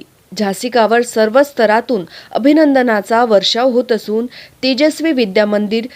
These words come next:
स्कूल आणि ज्युनियर कॉलेज मानाडोंगरीच्या वतीने संस्था चालक धनराज बाबडे यांच्या हस्ते शाल, श्रीफल, पुष्पगुच्छ आणि प्रशस्तीपत्र देऊन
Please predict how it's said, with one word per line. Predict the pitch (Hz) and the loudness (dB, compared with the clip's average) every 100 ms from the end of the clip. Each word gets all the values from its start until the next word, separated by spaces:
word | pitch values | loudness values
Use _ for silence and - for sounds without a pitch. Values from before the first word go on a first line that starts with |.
| - | -20
स्कूल | - - 254 269 269 - - | -20 -8 -2 -2 -2 -8 -4
आणि | 226 240 269 | 0 0 0
ज्युनियर | 214 226 240 262 | -2 0 2 2
कॉलेज | 247 220 220 226 | 0 2 2 2
मानाडोंगरीच्या | 214 214 214 214 220 247 254 226 | 0 0 0 0 -2 0 0 2
वतीने | 190 240 247 175 - | 0 0 -4 -4 -6
संस्था | - 240 262 349 | -2 0 2 0
चालक | 339 302 277 269 226 | 2 2 2 0 0
धनराज | 220 226 226 233 226 | 0 2 2 2 0
बाबडे | 208 196 226 262 | 0 0 2 2
यांच्या | 233 208 226 | 0 0 -2
हस्ते | 214 220 - 196 - - - - | -2 -4 -2 -2 -4 -14 -18 -6
शाल, | - 254 233 247 269 - | -2 2 2 0 -2 -6
श्रीफल, | - 240 220 240 254 277 - _ _ | -4 -4 -4 -2 -2 -4 -12 _ _
पुष्पगुच्छ | 285 269 - 320 294 - 247 247 - - | -2 -2 -2 -2 -2 -2 -2 -2 -8 -4
आणि | 320 381 | 0 0
प्रशस्तीपत्र | 392 240 226 302 302 339 - 226 220 | 0 -2 0 -2 -2 -2 -2 -2 -2
देऊन | 208 220 | -2 -2